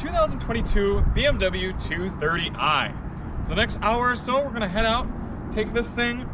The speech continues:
for a drive, kinda talk about what's all new with it, compare it to the M two forty i that we had just a few weeks ago,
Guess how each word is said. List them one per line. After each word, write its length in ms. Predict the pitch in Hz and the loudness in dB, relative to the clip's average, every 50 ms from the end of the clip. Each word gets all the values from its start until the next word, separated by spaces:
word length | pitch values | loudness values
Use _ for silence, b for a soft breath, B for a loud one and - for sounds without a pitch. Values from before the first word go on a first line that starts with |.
| - - - | -6 -6 -2
for 200 | 196 196 208 180 | 0 2 2 2
a 40 | 185 | 0
drive, 440 | 156 165 190 214 233 269 - - - | 0 0 0 2 2 0 -2 -2 -2
kinda 140 | 202 180 175 | -2 -4 -2
talk 260 | - 196 196 196 190 | 0 0 0 0 0
about 300 | 185 180 196 190 190 185 - - - - - - - | 0 0 2 2 2 0 -2 -6 -10 -8 -8 -6 0
what's 240 | 190 214 208 - 226 | 0 0 0 2 2
all 180 | 208 208 208 | 4 4 4
new 200 | 208 226 262 262 | 4 2 0 0
with 180 | 262 262 262 - | 0 0 0 2
it, 160 | 269 269 269 - | 2 2 2 0
compare 320 | - - - - 240 240 | -4 -4 0 2 2 2
it 100 | 220 - - | 2 0 -2
to 140 | - 240 | -2 -2
the 120 | 214 226 - | -2 -2 -2
M 220 | - 202 226 233 208 | 0 0 0 0 -2
two 180 | - 226 214 - - - | -2 -2 -4 -4 -4 0
forty 280 | 262 294 311 277 202 147 | 0 0 2 2 2 2
i 200 | 135 131 151 196 | 2 2 2 2
that 120 | 185 165 | 0 0
we 100 | 165 156 | -2 -2
had 380 | 143 139 147 151 180 190 - - | -2 0 2 2 2 2 0 -2
just 220 | - 196 - - | -2 -2 -2 -2
a 40 | - - | -2 -4
few 180 | - 165 139 | -2 -2 -2
weeks 280 | 139 - - - - - | -2 -2 -2 -2 -2 -4
ago, 340 | 139 139 127 123 151 185 | 0 0 2 2 2 0